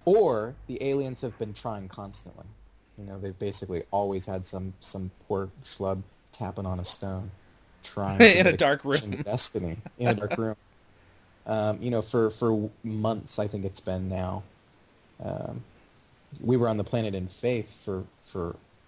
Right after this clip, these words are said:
Speaker 1: a month, so it's been longer than that. Both of those things seem a bit of a stretch.
Speaker 2: Mm-hmm.
Speaker 1: So now my question is,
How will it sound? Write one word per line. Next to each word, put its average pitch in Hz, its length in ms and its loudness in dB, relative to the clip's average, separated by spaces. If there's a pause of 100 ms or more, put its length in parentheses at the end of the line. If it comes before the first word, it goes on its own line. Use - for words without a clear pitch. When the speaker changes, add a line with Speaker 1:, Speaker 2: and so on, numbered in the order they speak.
(360)
Speaker 1:
a 101 80 0
month, 104 260 -2 (580)
so 95 240 -2
it's 95 140 -4
been 104 160 0
longer 98 300 0
than 90 160 -2
that. 104 240 -2 (360)
Both 180 280 4
of 190 120 2
those 143 360 4 (100)
things 117 380 -4
seem 113 580 -6 (100)
a 113 80 -2 (200)
bit 107 180 0
of 98 120 -4
a 98 60 -6
stretch. - 1080 -10
Speaker 2:
Mm-hmm. 117 380 -4 (360)
Speaker 1:
So - 140 0
now 190 100 6
my 220 120 4
question 196 360 2
is, 120 200 2